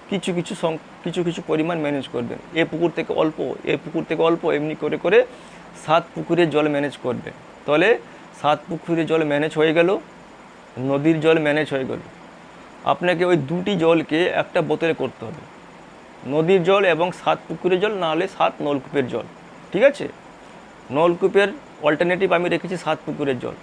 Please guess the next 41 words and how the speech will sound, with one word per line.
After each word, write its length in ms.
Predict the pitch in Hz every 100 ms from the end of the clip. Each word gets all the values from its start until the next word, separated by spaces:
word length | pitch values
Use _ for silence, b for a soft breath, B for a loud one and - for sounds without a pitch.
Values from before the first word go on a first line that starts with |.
| - 135
যদি 160 | 151
নলকূপের 540 | 156 156 160 170 175 160
জল 220 | 165 170
যদি 180 | 170 175
পেয়ে 180 | 165 165
যাও 120 | 165
ভালো 220 | 147 165
কথা, 280 | 170 170 165
যদি 140 | 156
না 280 | 156 143 156
পাও 220 | 175 196
তাহলে 200 | 170 160 -
সাত 120 | 151 -
পুকুরে 320 | 147 143 147
জল 140 | 131 123
নিবে। 260 | 120 - - - - B B B - -
তাহলে 220 | 151 180 196
এবারে 540 | - 147 156 190 214 165 -
পুকুরের 400 | 143 156 170 165
জল 180 | 165 151
রেডি 220 | 156 170
হয়ে 180 | 170 170
গেল, 160 | 185 196 - - - - - - - 127 - 147 135
জোয়ার 280 | 147 156 156
ভাটার 300 | 156 170 147
জল 180 | 160 165 -
রেডি 200 | 151 156
হয়ে 200 | 151 139
গেল, 100 | 127 90 - - - - - - - - - -
ওই 180 | 160
জল 160 | 156 180 156
দুটো 240 | 160 185
জলকে 280 | 175 170 180
আপনাদের 380 | - 165 170 156
একটা 300 | 151 - 160
বোতলে 300 | 156 170 160
মিশিয়ে 280 | 147 147
নিতে 180 | 135 -
হবে, 200 | 110 - - - - - - - - - - - - - -
ঠিক 120 | 160
আছে? 300 | 196 - 147